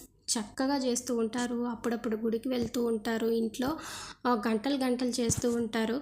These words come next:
కానీ అటువంటి పూజ వల్ల అస్సలు ప్రయోజనం ఉండదు. దేవుడికి కూడా అలాంటి పూజ అనేది అస్సలు నచ్చదనమాట. మనకి జన్మనిచ్చిన తల్లిదండ్రులని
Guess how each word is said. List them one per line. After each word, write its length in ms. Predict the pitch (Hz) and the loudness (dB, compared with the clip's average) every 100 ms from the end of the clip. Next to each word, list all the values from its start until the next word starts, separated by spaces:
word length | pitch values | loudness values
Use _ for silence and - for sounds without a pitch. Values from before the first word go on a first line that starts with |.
| - | 0
కానీ 420 | 233 247 320 415 - | 2 2 0 -2 -2
అటువంటి 460 | 226 226 262 262 277 | -2 0 0 2 0
పూజ 300 | 269 240 247 | 0 0 0
వల్ల 280 | 226 233 | 0 0
అస్సలు 580 | 294 370 254 - - 285 | 0 0 0 2 4 2
ప్రయోజనం 600 | 277 247 226 226 240 233 | 0 0 2 2 0 0
ఉండదు. 360 | 233 233 233 302 | 0 0 0 -2
దేవుడికి 480 | 254 233 240 254 254 | 0 2 2 0 0
కూడా 200 | 240 277 | 0 0
అలాంటి 320 | 247 226 220 | 0 0 -2
పూజ 280 | 220 226 233 | -2 -2 0
అనేది 240 | 233 233 | -2 -4
అస్సలు 300 | 226 - 262 | -2 0 0
నచ్చదనమాట. 680 | 254 247 254 233 233 226 226 | 0 0 -2 -2 -2 -2 -2
మనకి 420 | 247 330 262 233 220 | -2 0 0 0 -2
జన్మనిచ్చిన 640 | 233 233 269 285 254 269 | -2 -2 0 0 -2 -2
తల్లిదండ్రులని 960 | 262 233 247 240 240 233 233 233 247 | -2 -2 0 0 -2 0 -2 0 -2